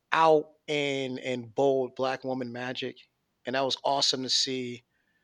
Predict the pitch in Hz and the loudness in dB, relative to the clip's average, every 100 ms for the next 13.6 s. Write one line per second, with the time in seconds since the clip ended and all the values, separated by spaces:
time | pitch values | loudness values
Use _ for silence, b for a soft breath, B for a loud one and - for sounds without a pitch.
0 | _ - 135 120 - - 151 - 139 135 | _ -6 -2 0 2 2 2 0 -2 -4
1 | 131 120 123 120 120 117 - 127 123 120 | -4 -2 -2 -4 -6 -8 -8 -8 -8 -8
2 | 117 151 143 139 127 131 123 123 127 123 | -6 -2 0 0 -2 -4 -2 0 2 2
3 | 120 113 - b b b - 139 120 123 | 0 -4 -14 b b b -8 -4 -4 -6
4 | - 160 156 151 143 139 - - 127 131 | -6 0 2 4 2 2 0 -4 -6 -10
5 | 123 - - 170 180 170 160 147 - b | -2 2 2 2 0 0 -2 -6 -10 b
6 | b b _ - 127 147 165 143 127 135 | b b _ 4 4 6 2 2 0 -2
7 | 131 - - - 135 143 143 - 139 120 | 0 0 -2 -6 0 2 2 0 -2 -6
8 | - 139 131 120 120 117 117 131 127 131 | -4 -2 -2 -4 -6 -6 -4 -4 -4 -6
9 | 123 113 113 110 107 131 143 135 - 127 | -6 -6 -6 -6 -8 0 4 4 4 0
10 | 113 107 - 160 151 135 117 B B B | -6 -6 -4 -2 0 0 -4 B B B
11 | 135 123 120 120 _ 151 160 147 - - | 0 2 0 -6 _ 10 10 8 -2 -8
12 | - 190 226 220 - 196 151 131 120 113 | 0 8 10 10 6 4 2 2 -2 -4
13 | 117 113 107 101 98 | -2 0 -2 -4 -10